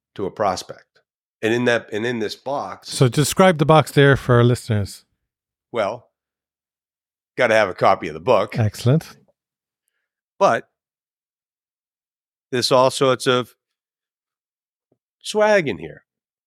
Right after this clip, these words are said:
Speaker 1: Notepads. Here's our, here's a journal book
Speaker 2: Very nice.
Speaker 1: that has a tip-in page.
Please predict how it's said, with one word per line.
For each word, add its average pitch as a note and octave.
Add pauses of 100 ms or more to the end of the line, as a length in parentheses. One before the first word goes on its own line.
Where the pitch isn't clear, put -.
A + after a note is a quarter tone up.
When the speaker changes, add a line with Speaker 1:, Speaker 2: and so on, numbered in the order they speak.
(840)
Speaker 1:
Notepads. G#2+ (960)
Here's C#3+
our, B2+ (600)
here's C3+
a C3
journal D#3+
book F#2 (2500)
Speaker 2:
Very G2+
nice. G#2
Speaker 1:
that A#2+
has B2+
a C3+
tip-in E3+
page. A#2